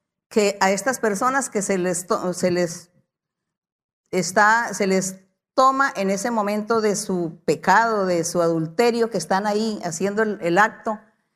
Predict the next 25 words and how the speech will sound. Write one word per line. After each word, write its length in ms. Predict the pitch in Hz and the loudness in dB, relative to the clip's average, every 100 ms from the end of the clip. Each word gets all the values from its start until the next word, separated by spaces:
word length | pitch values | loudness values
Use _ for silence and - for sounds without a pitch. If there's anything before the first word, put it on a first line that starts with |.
| _ _ _ _ | _ _ _ _
que 640 | 240 220 214 214 214 _ | 2 4 2 -2 -10 _
tienen 300 | - 269 311 | -2 0 0
que 140 | 320 240 | 0 0
ser 480 | 277 311 - - _ - | 0 0 -2 -12 _ -2
apedreados", 880 | 196 190 185 180 175 196 180 165 139 | 0 2 0 2 2 2 0 -2 -2
dice 420 | 165 175 165 208 | -4 -4 -4 -4
la 160 | 208 208 | -2 -2
ley. 420 | 220 220 151 - _ _ _ | -2 -2 -4 -12 _ _ _
Ellos 360 | 185 233 269 269 | -2 0 -2 -2
eran 280 | 240 247 240 | -2 -2 -4
los 180 | 190 | -4
edificadores. 1200 | 175 156 151 151 - 147 165 254 170 - - - _ _ _ _ _ _ _ _ _ _ _ _ _ | -4 -2 -4 -8 -6 -2 0 0 -4 -12 -20 -20 _ _ _ _ _ _ _ _ _ _ _ _ _
Venían 560 | 165 175 175 220 247 226 | -2 0 2 0 0 0
en 140 | 196 | 0
ese 200 | 202 233 | 0 0
tiempo, 520 | 220 247 240 233 240 | -2 -2 -4 -2 -4
cuando 240 | 233 208 185 | -2 -2 -4
el 60 | |
Señor 240 | 175 170 196 | -2 -2 -2
Jesucristo 500 | 220 190 180 180 196 | -4 -6 -6 -8 -8
estuvo 300 | - 226 226 | -2 0 0
predicando, 520 | 196 170 165 190 202 | -2 -2 -2 -2 -2
estaban 300 | 208 214 208 | -4 -4 -4
los 140 | 196 | -6
fariseos. 840 | - 170 156 151 170 196 196 - | -4 -2 -2 -2 -2 -2 -4 -14